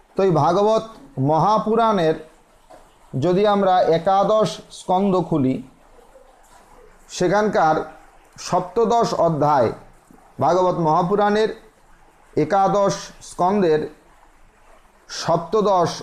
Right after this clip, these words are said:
অধ্যায়, এটি বর্ণাশ্রম ধর্ম নিরূপণ অধ্যায়টি, এই, এই সম্বন্ধে আলোচনা হয়েছে। এই অধ্যায়ে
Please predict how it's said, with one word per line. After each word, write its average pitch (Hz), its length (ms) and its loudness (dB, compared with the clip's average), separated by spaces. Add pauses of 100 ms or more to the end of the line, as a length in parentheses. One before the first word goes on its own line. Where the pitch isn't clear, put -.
অধ্যায়, 151 580 2 (100)
এটি 165 200 2
বর্ণাশ্রম 185 640 0
ধর্ম 170 260 0
নিরূপণ 160 520 0
অধ্যায়টি, 165 560 0
এই, 135 380 0
এই 147 60 2
সম্বন্ধে 147 440 0
আলোচনা 123 400 0
হয়েছে। 120 440 0 (840)
এই 214 180 2
অধ্যায়ে 190 680 2